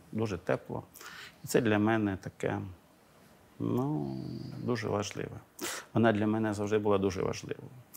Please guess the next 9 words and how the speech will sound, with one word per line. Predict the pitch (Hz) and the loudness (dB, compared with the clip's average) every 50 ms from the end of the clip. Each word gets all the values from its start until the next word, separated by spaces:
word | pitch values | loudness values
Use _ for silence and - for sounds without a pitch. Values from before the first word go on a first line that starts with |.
| - - - - - - - - - | -10 -10 -10 -10 -12 -14 -18 -18 -2
Кожен | - - - 120 117 104 104 | 2 4 4 6 6 4 4
рік, | 107 107 101 - - | 4 2 -2 -2 0
я, | 104 98 98 | 0 0 0
зрозуміло, | 92 101 98 95 95 98 98 95 98 92 90 92 | 0 -4 -4 -6 -4 -2 0 0 0 0 0 0
їжджу | 95 98 101 98 90 - 98 95 | 0 0 0 0 0 -2 -4 -2
на | 92 92 90 90 | -2 -2 -2 -2
її | 92 95 92 90 | -2 -2 -2 -2
могилку, | 92 90 90 92 110 131 135 127 120 - - 117 110 107 107 107 110 107 - | -2 -2 0 2 4 4 4 4 2 -2 -2 -2 -2 0 -2 -4 -8 -12 -14
там | - - 113 | -14 -12 -10